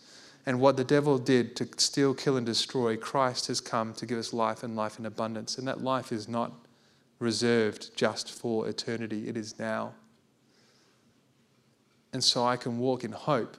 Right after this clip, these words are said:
that when I discovered I'm tripping and stumbling because of things in the past, I can actually take it to God and know that he can redeem that and heal it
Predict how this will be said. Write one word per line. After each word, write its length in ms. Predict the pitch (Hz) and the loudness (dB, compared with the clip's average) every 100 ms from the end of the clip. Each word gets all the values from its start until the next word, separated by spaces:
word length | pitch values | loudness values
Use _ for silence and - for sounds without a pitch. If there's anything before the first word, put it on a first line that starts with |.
| - _ _ _ _ - | -20 _ _ _ _ -2
that 100 | 127 | 0
when 140 | 123 131 | 2 2
I 100 | 123 | 2
discovered 560 | 113 - 139 131 113 | 4 4 4 4 4
I'm 180 | 120 117 | 0 0
tripping 360 | - - 123 104 | -4 -2 -2 -2
and 100 | 101 | -2
stumbling 500 | - 147 127 107 110 | 0 0 0 -2 -4
because 280 | 113 117 | -4 -2
of 120 | 113 - | -2 -2
things 280 | 139 117 | -4 -4
in 80 | 110 | -4
the 80 | 107 | -6
past, 460 | - 143 120 107 127 | -6 -4 -2 -4 -6
I 60 | |
can 140 | 117 131 | -6 -8
actually 240 | 127 131 | -6 -8
take 320 | - 127 127 | -2 -2 0
it 100 | 139 | -4
to 80 | 127 | -6
God 460 | 113 113 107 107 - - _ _ _ _ _ _ _ _ _ - | 0 0 2 -2 -6 -20 _ _ _ _ _ _ _ _ _ -8
and 220 | 123 120 | -4 0
know 320 | 131 123 113 | 2 2 0
that 240 | 110 113 - | -4 -6 -4
he 200 | 139 139 | -4 -4
can 480 | - 117 110 113 117 - - | -6 -6 -6 -8 -12 -20 -12
redeem 440 | 123 110 120 127 123 | -8 -2 0 2 0
that 240 | 120 110 | -4 -4
and 160 | 117 113 | -8 -10
heal 380 | 120 131 113 | -4 -2 0
it 200 | 101 117 | -2 -4